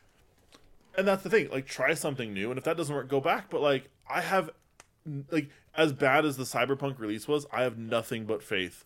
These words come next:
for Witcher four, because I don't think that it's gonna be a, "We had an idea for a random fantasy game or a random story,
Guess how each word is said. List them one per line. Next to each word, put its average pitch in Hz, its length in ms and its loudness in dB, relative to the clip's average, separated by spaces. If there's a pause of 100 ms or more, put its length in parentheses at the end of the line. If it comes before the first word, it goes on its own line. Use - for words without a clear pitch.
for - 160 -10
Witcher 101 300 -4
four, 104 500 0 (840)
because 139 360 4
I 123 140 6
don't 156 240 4
think 147 300 -2
that 135 180 -2
it's 120 140 -10
gonna 135 240 2
be 127 200 0
a, 110 380 2 (400)
"We 131 160 0
had 127 180 8
an 123 80 -6
idea 117 380 2
for 110 240 2
a 104 40 4
random 107 420 -2
fantasy 107 480 -6
game 98 420 -4
or 110 120 -2
a 107 40 0
random 117 340 0
story, 101 600 0